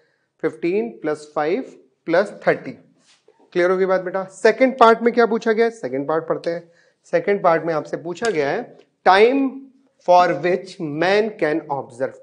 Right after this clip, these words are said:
कितनी दे-, देर तक आदमी को ऑब्जर्व किया जा सकता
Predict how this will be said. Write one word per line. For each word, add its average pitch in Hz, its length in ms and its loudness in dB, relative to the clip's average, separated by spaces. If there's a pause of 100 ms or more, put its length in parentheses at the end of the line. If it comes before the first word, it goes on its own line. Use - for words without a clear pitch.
कितनी 254 440 -2
दे-, 151 400 -2
देर 143 300 -4
तक 214 360 0 (360)
आदमी 190 480 0
को 214 240 4
ऑब्जर्व 151 680 0 (140)
किया 147 320 -2
जा 135 220 -4
सकता - 440 -2